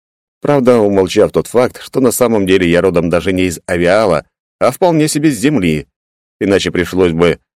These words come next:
ну, слишком много объяснять. По моему рассказу выходило, что я однажды открыл в себе способности всеведения, а какое-то время спустя — меня нашли особые агенты Королевского совета, которые сопроводили в храм.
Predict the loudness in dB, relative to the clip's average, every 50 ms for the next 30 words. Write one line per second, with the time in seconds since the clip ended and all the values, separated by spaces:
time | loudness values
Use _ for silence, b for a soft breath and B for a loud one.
0 | _ _ -6 -4 -2 0 2 0 0 2 0 0 0 2 2 2 2 2 2 0
1 | 0 -2 -2 -6 -4 -4 -4 -4 -4 -8 -14 _ _ _ _ _ _ _ _ _
2 | _ _ -4 -2 0 0 2 2 2 2 2 2 2 0 0 -2 -2 0 0 2
3 | 2 2 0 0 0 0 -2 -2 0 0 2 2 2 0 0 -2 -2 0 2 2
4 | 2 0 0 0 -2 -2 -2 0 0 0 0 0 -2 _ _ _ _ -8 -8 -6
5 | -4 -2 0 0 0 -2 -4 -2 -2 -2 -2 -4 -6 -4 -2 -2 -2 -2 -4 -6
6 | -6 -6 -6 -6 -6 -4 -2 0 2 2 2 2 0 -2 -4 -4 -4 -6 -6 -8
7 | -10 _ _ _ _ _ _ _ _ _ _ _ _ _ _ -8 -6 -4 -2 -2
8 | -2 0 0 0 0 0 0 0 0 0 0 0 -2 -4 -8 -8 -4 -2 0 0
9 | 0 -2 -4 _ _ _ _ _ -2 0 0 0 0 -2 -2 0 2 2 2 2
10 | 0 0 2 2 2 2 2 0 0 0 0 0 -4 -2 -2 -2 0 0 0 -2
11 | -2 -2 -4 -4 -2 -2 -2 0 0 0 0 -2 -4 -8 -8 _ _ _ -12 -8
12 | -4 -2 0 0 0 -2 -2 -2 0 0 2 2 2 2 0 -2 -2 -2 -2 -2
13 | -2 -2 -4